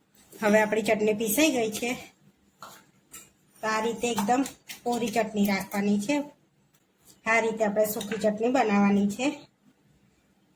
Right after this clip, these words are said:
સૂકી ચટણી રેડી થઈ ગઈ છે. હવે આપણે બટાકાનો માવો કરી લઈશું.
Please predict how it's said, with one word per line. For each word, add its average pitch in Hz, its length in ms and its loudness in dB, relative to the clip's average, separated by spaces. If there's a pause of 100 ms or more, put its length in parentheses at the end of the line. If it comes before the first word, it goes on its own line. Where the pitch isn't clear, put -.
(1600)
સૂકી 214 300 -6
ચટણી 226 280 0
રેડી 226 260 4
થઈ 247 180 2
ગઈ 208 300 2
છે. 226 120 -2 (680)
હવે 240 220 4
આપણે 247 220 2
બટાકાનો 226 580 0
માવો 226 300 0
કરી 277 260 4
લઈશું. 247 360 -2